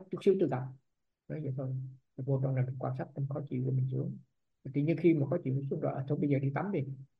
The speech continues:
Mình tắm chừng năm mười phút của mình rồi mình đi qua bên, bên thiền đường, mình qua chỗ bà cô. Còn ngồi bên đó không, vì sư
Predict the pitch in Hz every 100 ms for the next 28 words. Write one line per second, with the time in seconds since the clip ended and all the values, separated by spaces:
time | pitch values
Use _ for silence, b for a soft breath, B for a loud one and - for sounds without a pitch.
0 | _ _ - 127 139 202 170 143 151 151
1 | 127 185 185 127 131 135 127 127 147 151
2 | 147 151 151 147 151 - - 139 139 135
3 | 127 131 135 151 160 139 127 143 143 -
4 | - 139 131 131 156 190 196 151 175 147
5 | 160 151 147 160 147 -